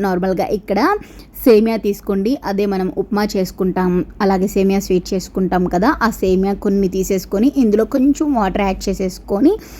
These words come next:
ఇలా స్టవ్ మీద పెట్టేసుకొని చక్కగా బాయిల్ చేసేసుకోండి ముందు ఇలా సేమియా. ఇక్కడ సేమియా బాయిల్ అయిపోగానే ఇది వాటర్ అంతా పోతుంది కదా, వెళ్ళిపోయాక మనం ఇందులో కొంచెం కూల్ వాటర్ అనేది యాడ్ చేసేసుకోండి.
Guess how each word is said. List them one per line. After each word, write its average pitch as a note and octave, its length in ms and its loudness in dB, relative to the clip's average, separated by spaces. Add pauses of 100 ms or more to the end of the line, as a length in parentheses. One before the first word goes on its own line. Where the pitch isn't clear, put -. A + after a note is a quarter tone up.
(340)
ఇలా B3+ 120 6 (100)
స్టవ్ G3+ 380 2
మీద G3+ 100 -2 (120)
పెట్టేసుకొని G3+ 480 -2 (120)
చక్కగా G#3 360 -2 (100)
బాయిల్ F#3+ 320 2
చేసేసుకోండి F#3+ 680 -2 (100)
ముందు F3+ 260 4
ఇలా F3+ 120 2 (100)
సేమియా. F3+ 380 2 (1500)
ఇక్కడ D4 180 4 (120)
సేమియా C4 420 4
బాయిల్ G#3 320 2
అయిపోగానే G3 640 0 (140)
ఇది G3+ 160 0
వాటర్ F3+ 360 0
అంతా F#3+ 200 0 (120)
పోతుంది F#3+ 480 0
కదా, F3+ 160 0 (140)
వెళ్ళిపోయాక F#3+ 540 0 (300)
మనం A3+ 160 2 (120)
ఇందులో A#3+ 200 2 (120)
కొంచెం A3 360 0 (260)
కూల్ A3 220 4
వాటర్ F#3+ 260 0
అనేది F#3+ 220 -2
యాడ్ F3 200 -4
చేసేసుకోండి. G3 580 -2